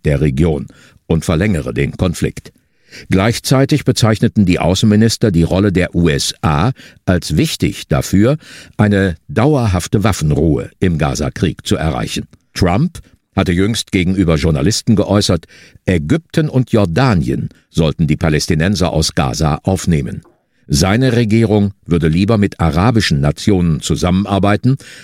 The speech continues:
und an anderen Orten Wohnungen bauen,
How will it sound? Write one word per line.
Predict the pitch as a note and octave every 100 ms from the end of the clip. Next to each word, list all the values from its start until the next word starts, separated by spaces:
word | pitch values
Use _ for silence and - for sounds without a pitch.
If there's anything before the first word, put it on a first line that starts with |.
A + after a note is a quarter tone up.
| - _
und | A2 G#2+ G2+ -
an | G3+ G3+
anderen | - D3 G#2 F2 D#2
Orten | - D2 C#2 E2 D#2
Wohnungen | G#2+ G2+ E2 D2+ D#2
bauen, | C#2+ A#1 G#1+